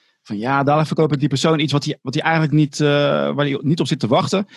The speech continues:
En die hebben die morele dilemma's. Maar de mensen die echt ervan overtuigd zijn dat wat zij te bieden hebben, dat het ook echt iets wat helpt en wat die klant nodig heeft, die hebben daar vaak geen enkele moeite mee.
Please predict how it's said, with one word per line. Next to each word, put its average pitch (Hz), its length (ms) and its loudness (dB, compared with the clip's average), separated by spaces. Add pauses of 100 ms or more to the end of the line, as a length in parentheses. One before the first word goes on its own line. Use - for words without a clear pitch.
(260)
En 135 140 0
die 202 220 4
hebben 185 220 4
die 165 100 6
morele 156 300 4
dilemma's. 131 520 2
Maar 135 100 0
de 131 60 4
mensen 156 240 0
die - 160 -6
echt 208 360 -2
ervan 139 280 -6
overtuigd 165 520 -2
zijn 147 120 -2
dat 120 140 0
wat 147 160 0
zij 190 200 0
te 135 140 -6
bieden 185 300 0
hebben, 107 280 0 (500)
dat 143 120 0
het 143 100 0
ook 151 100 -2
echt - 260 -4
iets 160 140 -4
wat 143 120 0
helpt 160 320 0
en 143 120 -2
wat 135 80 2
die 131 100 -4
klant 127 180 4
nodig 156 280 4
heeft, 180 320 -2 (360)
die 127 100 -4
hebben 135 160 4
daar 131 100 0
vaak 135 200 0
geen 131 220 -2
enkele 127 280 0
moeite 117 300 0
mee. 92 240 -10